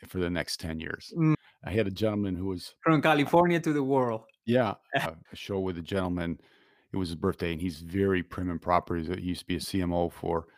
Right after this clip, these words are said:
Speaker 1: Kodak, and it was his birthday, so everybody surprised him, um, with his birthday. And he stood up and he goes,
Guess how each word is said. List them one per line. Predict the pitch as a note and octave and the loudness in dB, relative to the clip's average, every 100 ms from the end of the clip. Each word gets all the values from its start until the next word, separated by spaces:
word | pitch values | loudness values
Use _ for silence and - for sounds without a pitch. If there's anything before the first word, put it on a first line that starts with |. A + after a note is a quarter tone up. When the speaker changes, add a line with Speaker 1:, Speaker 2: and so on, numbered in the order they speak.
| - _ _ _ _ | -20 _ _ _ _
Speaker 1:
Kodak, | - F2+ E2 D#2 - _ _ - | -4 2 4 2 -4 _ _ -10
and | F2 F2 E2+ D#2+ - - - _ _ _ _ _ _ _ - | -6 -4 -4 -6 -12 -18 -20 _ _ _ _ _ _ _ -4
it | |
was | G2 F#2 | -2 -2
his | E2+ | -2
birthday, | - F#2 - D#2 | 2 2 2 -4
so | - F#2 | 0 0
everybody | F2+ F2 F2 | 2 0 -2
surprised | - F#2 F2+ F2 - | -4 0 2 2 -2
him, | E2 | -6
um, | D#2+ E2 - | -6 -10 -10
with | F#2 E2+ | -8 -8
his | D#2 | -6
birthday. | - G2 - F#2 F2 - _ _ _ _ _ _ | 0 0 2 2 2 -2 _ _ _ _ _ _
And | - G2 F#2+ F2+ | -2 0 2 0
he | D#2 | -4
stood | F#2+ - G#2+ | -6 -2 0
up | G2+ | 0
and | - | -2
he | F#2+ | -4
goes, | G2 F2+ | -2 -4